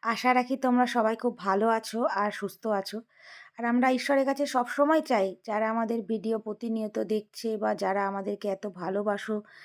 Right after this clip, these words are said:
পাশে আছো, সাপোর্ট করো, তারা সবসময় সুস্থ থাক। তো বুঝতেই পারছো, আমরা চলে গেছিলাম আমাদের কৃষ্ণনগরের শিবিরে,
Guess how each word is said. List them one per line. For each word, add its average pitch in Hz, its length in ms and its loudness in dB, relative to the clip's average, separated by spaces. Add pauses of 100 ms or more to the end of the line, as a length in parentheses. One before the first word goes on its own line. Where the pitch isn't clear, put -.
(440)
পাশে 202 360 -2
আছো, 202 320 -2
সাপোর্ট 214 480 -6
করো, 202 340 -2 (420)
তারা 233 200 -4
সবসময় 294 540 2
সুস্থ 214 280 -6
থাক। 190 240 -6 (680)
তো 285 240 6
বুঝতেই 254 420 0
পারছো, 302 320 2
আমরা 285 240 4
চলে 254 300 2
গেছিলাম 277 440 2
আমাদের 233 380 0
কৃষ্ণনগরের 247 720 0
শিবিরে, 233 580 0